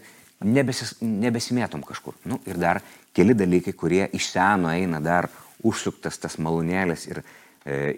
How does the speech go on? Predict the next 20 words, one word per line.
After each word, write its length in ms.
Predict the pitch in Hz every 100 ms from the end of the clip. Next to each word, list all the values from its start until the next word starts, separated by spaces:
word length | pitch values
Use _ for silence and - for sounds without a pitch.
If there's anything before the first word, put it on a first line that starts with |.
| 78
ir 80 | -
kadangi 340 | 73 98 85
žmonės 360 | 82 98 85 -
ateina 360 | - 95 87 69
ir, 100 | -
tarkim, 340 | - 78 - -
ane, 200 | 69 71 -
pirmos 320 | 90 85 -
komunijos, 540 | 82 85 73 67 - - _ _ _ -
ne, 120 | 71
ateina 280 | - 80 76
pirmos 300 | 87 85 -
komunijos, 440 | 92 85 71 73
bet 180 | 73 73 - - - -
jos 120 | -
kaip 160 | - 80
ateina, 280 | 76 78 73
taip 180 | 78 98
ir 100 | 104
išeina. 340 | 120 76 65